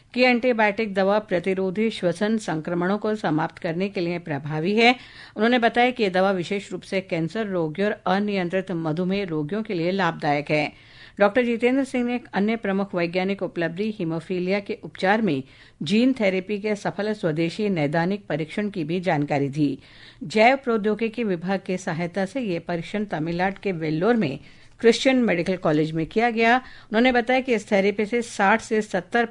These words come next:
प्रतिशत तक सुधार दर प्राप्त हुई और रक्तस्राव शून्य रहा। उन्होंने कहा कि इस परीक्षण के नतीजे न्यू इंग्लैंड जर्नल of मेडिसिन में प्रकाशित हुए हैं। डॉक्टर सिंह ने ये भी बताया कि भारत पहले ही दस हजार से अधिक मानव जीनोम अनुक्रमित कर चुका है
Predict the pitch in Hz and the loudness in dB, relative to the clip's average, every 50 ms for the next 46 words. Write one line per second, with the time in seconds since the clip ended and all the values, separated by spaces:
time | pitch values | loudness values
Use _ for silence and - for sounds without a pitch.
0 | - - 175 165 - 202 190 - - 220 - 226 208 - - 185 165 156 156 185 | -2 -4 -4 -2 -2 -4 -4 -4 -6 -6 -4 -4 -4 -4 -4 -6 -6 -4 0 2
1 | 190 208 208 190 190 185 185 180 - 165 156 175 - - - 233 233 247 240 247 | 4 4 4 2 0 -2 -2 -2 -2 -2 -2 -2 -2 -2 0 2 4 4 2 0
2 | - - - - - - - 196 196 185 226 233 226 - 233 - - 202 190 196 | -6 -20 -20 -20 -8 0 2 2 4 4 4 2 2 -2 -6 -2 2 2 2 2
3 | 202 196 - - 202 170 156 147 139 143 147 160 147 143 - - - - - - | 2 0 0 0 2 2 2 2 0 0 0 0 0 0 -2 -4 -10 -20 -20 -20
4 | - - - 208 233 262 269 277 269 277 254 269 311 302 277 214 190 190 - - | -18 -8 -2 0 2 4 4 2 2 0 0 0 0 2 2 0 0 0 -2 -2
5 | 190 185 190 - 240 233 226 220 233 208 185 175 160 190 185 175 214 220 202 180 | -2 -2 -2 -2 0 0 0 0 0 0 0 -2 -2 -2 -2 0 0 0 0 0
6 | 190 208 233 - - 180 175 175 175 185 185 185 180 151 175 170 170 170 196 220 | -2 -2 -2 -4 -4 -2 -2 0 0 0 0 0 0 0 -2 -2 -2 0 -2 -2
7 | 220 - 170 175 165 - - 160 156 - 170 190 185 208 196 185 190 196 190 - | -2 -2 -4 -4 -6 -6 -4 -4 -2 -2 -2 -2 -4 -2 -2 -2 -2 -4 -4 -6
8 | 175 156 - 160 151 151 - - 208 - 226 233 226 220 247 254 247 247 - - | -8 -8 -6 -6 -8 -8 -6 -10 -6 0 2 2 4 4 4 2 2 0 -6 -20
9 | - - - - - - 190 214 226 220 - 254 247 220 - - - 240 240 240 | -20 -20 -20 -14 -10 -4 -2 -2 -2 0 0 0 0 0 -2 -2 0 2 2 2
10 | 233 233 226 202 190 185 202 254 240 220 202 - 185 170 160 165 208 247 247 - | 2 2 2 2 2 0 0 0 0 0 -2 0 0 0 0 2 0 0 0 -2
11 | 214 175 175 175 180 196 196 190 - 190 180 185 196 208 208 240 226 165 165 170 | -4 -2 -2 0 0 0 -2 -2 -4 -4 -2 -2 -2 -2 -2 -2 -4 -2 -2 -4
12 | 170 - 190 175 180 180 170 170 214 214 - 180 165 214 208 202 190 165 156 160 | -4 -4 -4 -2 -2 -2 -2 -2 -4 -4 -4 -4 -2 -2 -2 -2 -2 -4 -2 -2
13 | 165 185 202 196 165 156 156 156 165 180 202 247 - - - 165 175 170 - 170 | 0 -2 -2 -2 -4 -4 -4 -2 -2 -2 -4 -4 -6 -6 -4 -4 -4 -4 -6 -6
14 | 160 165 196 196 - - 226 185 - - 160 - 175 170 180 220 247 | -4 -4 -6 -6 -4 -2 -2 -2 -2 -6 -6 -4 -2 0 2 2 0